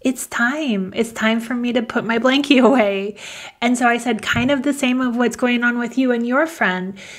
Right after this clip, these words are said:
You have, and, and he's known hi-, this friend as long as I've known my best friend. So it's, like, from childhood.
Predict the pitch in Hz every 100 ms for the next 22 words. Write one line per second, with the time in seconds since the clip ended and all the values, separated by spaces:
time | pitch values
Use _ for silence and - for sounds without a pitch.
0 | - 214 233 262 - 240 233 240 233 226
1 | 220 240 226 302 320 269 240 220 196 226
2 | 226 226 - 208 196 196 208 214 202 190
3 | 190 185 196 190 185 185 175 180 196 190
4 | 196 196 190 208 190 196 - 202 196 196
5 | 190 180 196 175 185